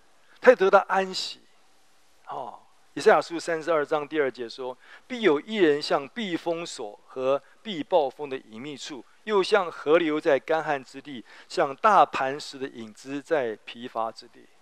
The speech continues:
主是那块坚固的磐石，我们可以隐藏在它里面，它是我们的藏身之处。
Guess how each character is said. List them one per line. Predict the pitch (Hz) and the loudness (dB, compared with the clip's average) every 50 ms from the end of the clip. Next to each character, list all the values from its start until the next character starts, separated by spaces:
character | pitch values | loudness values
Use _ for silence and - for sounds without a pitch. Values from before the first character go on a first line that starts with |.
| _ _ _ _ _ _ _ _ _ _ _ _ _ | _ _ _ _ _ _ _ _ _ _ _ _ _
主 | - - 123 | -20 -18 -16
是 | 117 - - 160 | -16 -16 -12 -10
那 | 156 147 | -8 -6
块 | 147 139 | -6 -6
坚 | 127 - 143 139 | -6 -6 -10 -12
固 | 139 131 131 | -12 -12 -14
的 | 117 110 | -14 -14
磐 | - - - 120 120 | -14 -14 -16 -16 -16
石， | - - - - _ _ _ _ _ _ _ _ _ _ _ _ _ _ _ _ _ _ _ _ _ _ _ | -16 -18 -20 -20 _ _ _ _ _ _ _ _ _ _ _ _ _ _ _ _ _ _ _ _ _ _ _
我 | - | -14
们 | 131 151 | -12 -10
可 | - 165 | -8 -8
以 | 165 139 | -8 -10
隐 | 120 | -10
藏 | 113 - 123 107 117 | -14 -14 -16 -14 -12
在 | 120 | -12
它 | 120 120 | -10 -10
里 | 117 107 _ _ | -12 -12 _ _
面， | 113 110 101 _ _ _ _ _ _ _ _ _ _ _ _ _ _ _ _ | -20 -20 -20 _ _ _ _ _ _ _ _ _ _ _ _ _ _ _ _
它 | - 190 185 170 | -4 -2 -2 -2
是 | - 190 | -2 -6
我 | 151 | -6
们 | 123 123 | -6 -8
的 | 123 | -10
藏 | - - - 120 127 123 | -10 -10 -12 -12 -10 -8
身 | 135 135 127 123 | -6 -8 -8 -8
之 | - - - | -14 -20 -20
处。 | - - 131 110 | -20 -20 -20 -20